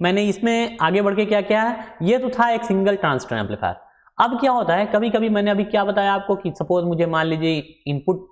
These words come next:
वोल्टेज जो है वो ज़ीरो पॉइंट वन वोल्ट है और हम इसको एम्पलीफाई करके लाना चाहते हैं क्या, वन वोल्ट लाना चाहते हैं, या फिर हम ज़ीरो पॉइंट एट, ज़ीरो पॉइंट फ़ाइव, कुछ इस तरह से लाना चाहते हैं। तो एक ट्रांजिस्टर का गेन हम लोग इस तरह से एडजस्ट करते हैं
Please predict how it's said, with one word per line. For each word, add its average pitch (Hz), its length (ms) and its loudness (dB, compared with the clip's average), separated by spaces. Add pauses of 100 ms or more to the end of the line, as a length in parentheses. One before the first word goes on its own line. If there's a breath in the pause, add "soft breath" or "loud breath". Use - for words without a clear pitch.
(340)
वोल्टेज 139 360 0
जो 123 60 -2
है 160 100 2
वो 170 120 0
ज़ीरो 202 180 0
पॉइंट 196 160 0
वन 202 80 0
वोल्ट 120 220 0
है 101 120 -10 (360 soft breath)
और 156 120 2
हम 196 240 0
इसको 196 240 -2
एम्पलीफाई 185 400 0
करके 180 240 0
लाना 175 200 0
चाहते 175 260 0
हैं 175 80 -2
क्या, 180 160 2
वन 135 200 0
वोल्ट 135 280 -2
लाना 131 200 0
चाहते 127 260 -2
हैं, 123 300 -6 (340)
या 170 180 2
फिर 180 180 0
हम 170 120 0
ज़ीरो 151 160 2
पॉइंट 143 220 -2
एट, 143 160 0
ज़ीरो 139 140 0
पॉइंट 139 280 -4
फ़ाइव, 139 460 -2
कुछ 151 140 -4
इस 165 120 -6
तरह 151 100 2
से 147 120 -4
लाना 120 160 0
चाहते 113 220 -4
हैं। 101 100 -6 (360 soft breath)
तो 196 60 2
एक 240 400 0
ट्रांजिस्टर 202 560 0
का 208 140 2
गेन 180 260 0
हम 196 140 2
लोग 185 120 2
इस 208 200 0
तरह 190 140 2
से 180 140 0
एडजस्ट 165 340 -2
करते 123 280 -2
हैं 156 460 -4